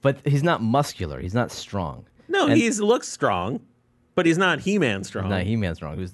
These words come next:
Speaker 1: he, I guess He-Man's the strongest of men. And then, so when he pulls his sword out and says, "I have the power," then he becomes He-Man. And he has to do this in order to defeat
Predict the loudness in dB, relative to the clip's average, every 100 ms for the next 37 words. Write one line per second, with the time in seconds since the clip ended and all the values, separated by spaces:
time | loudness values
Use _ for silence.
0 | -10 -12 -6 -4 -2 -2 -2 -2 -6 -6
1 | -2 -2 -4 -10 -18 -20 _ -10 -10 -10
2 | _ -10 -8 -8 -14 _ _ _ -4 -2
3 | -2 0 -2 0 0 -2 -4 -6 -6 -6
4 | -4 -2 -2 -4 -8 -6 -6 -6 -6 -6
5 | -8 -8 -6 -6 -4 -6 -6 -8 -12 -16
6 | _ _ _ -4 -2 0 -2 -4 -6 -2
7 | 0 0 -2 -4 -6 -6 -8 -8 -8 -6
8 | -6 -8